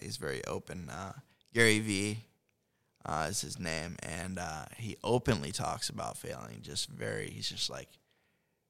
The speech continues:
and s-, very similar mentality, and a lot of successful people have that mentality.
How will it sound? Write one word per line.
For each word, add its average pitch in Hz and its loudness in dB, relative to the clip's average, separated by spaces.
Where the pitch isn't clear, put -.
and 85 2
s-, - 8
very 135 12
similar 110 6
mentality, 76 0
and 67 -4
a - 2
lot 113 10
of 143 6
successful - 0
people - -8
have - -4
that - -6
mentality. - -8